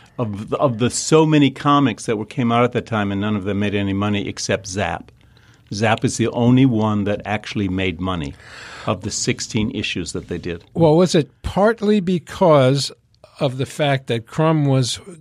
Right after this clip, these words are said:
Speaker 2: working prominently in those journals, but more importantly, he connected with the music of the time, illustrating,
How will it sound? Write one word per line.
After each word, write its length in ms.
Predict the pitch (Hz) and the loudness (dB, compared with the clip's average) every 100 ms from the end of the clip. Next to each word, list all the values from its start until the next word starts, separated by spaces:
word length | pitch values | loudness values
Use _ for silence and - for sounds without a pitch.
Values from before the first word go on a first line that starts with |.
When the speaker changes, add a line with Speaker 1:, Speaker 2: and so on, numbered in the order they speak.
| _ - | _ -12
Speaker 2:
working 680 | 135 123 180 - 147 135 123 | -2 4 4 4 2 2 -2
prominently 960 | - - 160 175 180 151 - 135 131 | -8 -2 0 2 2 0 -2 0 0
in 480 | 131 135 151 151 143 | 0 0 0 -2 -2
those 280 | 143 156 151 | 0 0 0
journals, 440 | 147 143 143 135 | 0 2 2 0
but 260 | - 143 127 | 0 0 0
more 300 | 143 165 139 _ - | 2 2 0 _ -4
importantly, 800 | 151 - 170 175 170 147 143 135 - - - - - _ | -4 -2 -2 -2 -2 -2 0 -2 -8 -20 -20 -20 -20 _
he 220 | - 170 | -4 -4
connected 640 | - 156 147 160 165 156 139 | 0 2 4 2 2 0 2
with 220 | 143 139 | 0 2
the 80 | 135 | 2
music 720 | 135 165 170 165 131 - - _ _ - | 4 2 2 0 -2 -4 -20 _ _ -4
of 200 | 143 123 | -2 -2
the 120 | 127 | -6
time, 640 | - - 170 147 120 113 113 _ _ _ _ _ _ _ _ _ | -6 -2 2 4 2 0 -6 _ _ _ _ _ _ _ _ _
illustrating, 1080 | 160 165 156 - 147 143 139 135 135 127 131 | -2 0 0 0 2 4 4 2 0 -2 -6